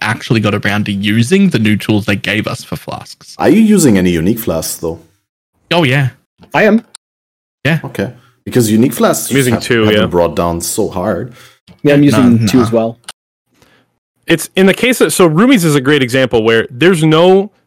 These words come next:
Speaker 4: there's no amount they can bring it down to where it's worse than a granite flask anyway. It's, it's still giving you block plus the granite
Speaker 1: Mm-hmm.
Speaker 4: base. And so it's still gonna be, like, even at four to six percent spell block, that's just a granite flask with four to six percent spell block.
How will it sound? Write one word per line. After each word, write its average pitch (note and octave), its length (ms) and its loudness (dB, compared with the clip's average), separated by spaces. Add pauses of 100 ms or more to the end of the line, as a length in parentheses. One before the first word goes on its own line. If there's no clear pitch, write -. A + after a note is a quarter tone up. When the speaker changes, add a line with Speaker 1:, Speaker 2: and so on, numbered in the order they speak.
(100)
Speaker 4:
there's C#3 200 0
no E3 140 4
amount D#3+ 300 2
they D3 60 0
can C#3+ 160 -4
bring C3+ 200 0
it B2 100 -4
down C3 300 0
to G3 240 -2
where C3+ 180 4
it's B2+ 140 -2
worse B2 340 0
than B2 100 -2
a A#2+ 60 -2
granite B2 320 -2
flask G#2 480 -4 (720)
anyway. C#3 460 -4 (160)
It's, - 340 -2 (120)
it's D3 180 -2
still D#3+ 380 2
giving C#3 280 2
you B2+ 160 2
block A#2 480 0
plus - 300 -2
the C3 120 -4
granite A#2 340 0
Speaker 1:
Mm-hmm. B2+ 100 -20
Speaker 4:
base. B2+ 380 -2 (580)
And C3+ 160 -2
so D3 140 2
it's B2+ 120 0
still E3 200 2
gonna D3 160 0
be, B2+ 160 -2
like, C3+ 220 -2
even C#3+ 220 0
at C#3 160 0
four C3+ 220 0
to C3 80 -2
six - 220 -4
percent C3+ 280 -2
spell D#3 220 0
block, A#2 320 -2
that's B2+ 200 -2
just - 320 -2 (280)
a B2+ 80 -2
granite A#2+ 320 0
flask A#2+ 340 -2
with B2 140 0
four B2+ 160 2
to B2 80 0
six - 220 -6
percent - 320 -6
spell C3+ 180 0
block. G2+ 220 -4